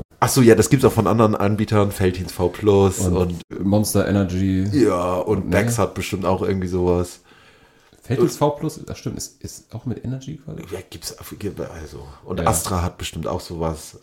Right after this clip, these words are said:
Speaker 1: so eine Astra Rotlicht.
Speaker 2: Ja, es schmeckt genau wie erwartet.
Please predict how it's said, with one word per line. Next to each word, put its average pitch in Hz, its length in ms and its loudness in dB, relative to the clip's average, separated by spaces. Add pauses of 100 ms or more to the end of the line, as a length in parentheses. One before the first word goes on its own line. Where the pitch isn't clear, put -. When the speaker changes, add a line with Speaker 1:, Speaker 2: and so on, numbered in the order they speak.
(160)
Speaker 1:
so 82 120 -10
eine 82 160 -8
Astra 95 260 -4
Rotlicht. 85 560 -6 (1040)
Speaker 2:
Ja, 62 220 -8 (160)
es - 160 -8
schmeckt 110 220 0
genau 85 240 0
wie 73 40 -2
erwartet. 65 340 -6